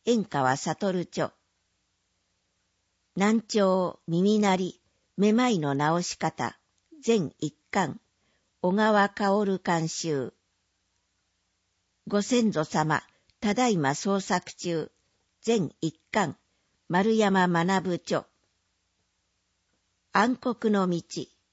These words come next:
全一巻。文也著。牟田口蓮也、全一巻。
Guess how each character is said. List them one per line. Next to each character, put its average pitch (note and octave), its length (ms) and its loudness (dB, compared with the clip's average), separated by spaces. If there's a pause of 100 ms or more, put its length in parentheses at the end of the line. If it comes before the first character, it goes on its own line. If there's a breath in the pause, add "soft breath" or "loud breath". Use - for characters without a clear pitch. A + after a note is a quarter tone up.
(240)
全 A3+ 280 2 (100)
一 D#3+ 140 -6 (200)
巻。 F#3+ 260 -2 (640)
文 A3+ 320 -2
也 A#2+ 140 0
著。 - 340 -8 (1800)
牟 G#3 140 2
田 C#4 200 0
口 D#3 340 -4
蓮 F3 300 0
也、 B2+ 180 -4 (380)
全 G3 420 0
一 D3 160 -6 (160)
巻。 D#3+ 300 -2